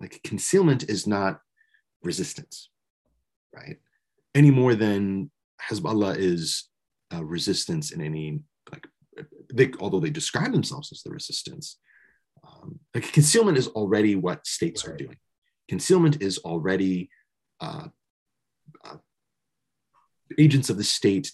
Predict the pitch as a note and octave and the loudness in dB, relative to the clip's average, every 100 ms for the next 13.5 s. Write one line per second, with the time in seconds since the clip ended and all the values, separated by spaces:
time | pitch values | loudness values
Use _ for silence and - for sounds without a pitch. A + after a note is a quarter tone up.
0 | F2 G#2 - - - F#2+ F#2+ F2+ F2 E2 | -6 -4 -2 -4 -4 -2 0 0 -2 -6
1 | _ _ - - - D3 - - - - | _ _ -14 -14 -12 -14 -14 -16 -16 -16
2 | - - F#2 - B2 G#2+ - F2+ E2 E2+ | -18 -10 -8 -2 0 0 -4 -8 -10 -10
3 | E2 F#2 F#2+ F#2 F#2 F#2 _ _ _ _ | -6 -2 0 0 0 -2 _ _ _ _
4 | _ _ - - - - - _ _ _ | _ _ -20 -18 -16 -18 -20 _ _ _
5 | _ _ _ _ _ - F#2 - - D3 | _ _ _ _ _ -10 -10 -8 2 2
6 | B2 A2 G2 F#2 F2 E2+ - - G#2 D#2 | 4 0 -2 -4 -4 -4 -4 0 0 -2
7 | - _ _ _ _ - A2+ - D3 C#3 | -8 _ _ _ _ 0 0 2 2 4
8 | A#2 G2 F2 F2 A2+ B2+ G#2 F#2+ F2+ F#2 | 2 0 -4 0 0 0 -2 -2 -2 0
9 | G#2+ A#2+ B2 G2 - - E2 E2 F2 - | 0 0 -2 -8 -10 -10 -8 -6 -6 -6
10 | E2+ D#2 D#2 F#2+ F#2+ F2+ E2+ - G2+ F#2+ | -8 -8 -8 -6 -6 -6 -8 -6 -6 -2
11 | F2+ E2 D2 F#2 C#3 E3 - D#2 - F2+ | -2 -2 -6 -6 -4 -6 -8 -10 -8 -8
12 | E2+ D#2 - D#2+ D#2+ D#2 D#2+ D2+ - D#2 | -6 -8 -12 -8 -8 -8 -10 -12 -12 -12
13 | D2+ - _ - - | -10 -14 _ -12 -12